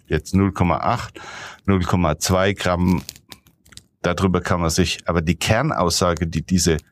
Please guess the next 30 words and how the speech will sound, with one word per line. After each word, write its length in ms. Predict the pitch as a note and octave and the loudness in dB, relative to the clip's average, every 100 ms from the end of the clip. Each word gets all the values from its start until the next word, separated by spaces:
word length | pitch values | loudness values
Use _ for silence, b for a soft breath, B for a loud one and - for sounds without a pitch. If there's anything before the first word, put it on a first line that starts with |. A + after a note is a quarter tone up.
| _ - | _ -2
Guidelines 640 | F#2 G#2+ F#2 D#2+ D2+ D#2 | 0 0 0 0 0 0
rausbringen, 720 | F2 B2+ - F#2 E2+ E2 D#2 | 2 0 -2 0 0 0 -2
die 140 | F2 D#2+ | -4 -6
ge-, 280 | - G2 - | -2 -2 0
die 140 | - | 0
rückt 260 | F#2 A#2 A2 | 0 0 -2
dann 140 | F#2+ | 0
immer 240 | A#2+ B2+ | 0 0
wieder 200 | G#2+ A2+ | 2 2
in 80 | G2 | 2
den 160 | F2+ D#2 | 2 2
Hintergrund, 600 | F2 G2+ A2 - G#2+ - | 0 0 -2 0 -2 -2
weil 120 | F#2 | 0
die 180 | G2+ G2 | 0 2
will 140 | A2 | 2
man 200 | G#2 G2 | 2 0
nicht 220 | G2 - | 0 -2
diskutieren. 760 | - - - - E3 D3 D2+ - B B B B B B _ - | -2 0 -2 0 2 2 0 -8 B B B B B B _ 0
Die, 160 | E2 - - | 0 -2 -4
die 220 | E2+ F2+ | -2 2
wirkliche 420 | A2 C#3 C#3 B2 | 0 2 2 2
Diskussion, 920 | A2 A#2 - F2+ - F#2 F#2 A2 C3+ - - | 0 -2 0 0 2 2 2 0 -4 -6 0
die, 140 | F#2+ | 0
diese 340 | F2+ F#2+ F2 F2 | 2 0 2 0
Guidelines 500 | F2+ F#2 A2 F#2 G2 | 0 0 0 0 0
oder 180 | F2 | 0
das, 300 | D#2+ A2 - | 0 -2 0
was 180 | F#2+ - | -2 0
es 160 | F2+ - | -2 2
so 260 | F#2 E2+ | 0 0